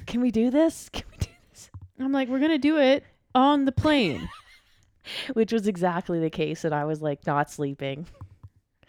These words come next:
Speaker 2: It's just the way I do things.
Speaker 1: Yeah. But yeah, so that was it. Like, now we just, you know, approach things like that a little differently.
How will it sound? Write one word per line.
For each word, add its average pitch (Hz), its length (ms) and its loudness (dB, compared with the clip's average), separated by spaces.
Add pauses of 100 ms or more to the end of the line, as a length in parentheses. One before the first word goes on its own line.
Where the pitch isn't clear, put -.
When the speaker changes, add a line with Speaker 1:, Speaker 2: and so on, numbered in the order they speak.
(300)
Speaker 2:
It's 196 120 -14
just 180 160 -10
the 180 80 -8
way 180 160 -2
I 180 40 -4
do 196 140 -6
things. 180 300 -12
Speaker 1:
Yeah. - 260 -8 (460)
But 233 100 4
yeah, 165 160 4
so 208 140 -2
that 202 80 8
was 190 140 4
it. - 160 -4
Like, 170 180 -6
now 180 240 -2
we 165 120 -2
just, 165 320 -12
you 185 120 -8
know, 160 200 -10 (920)
approach 180 460 -8
things 190 240 -8
like 185 160 -4
that 185 120 -4
a 190 60 -4
little 190 160 -6
differently. - 500 -16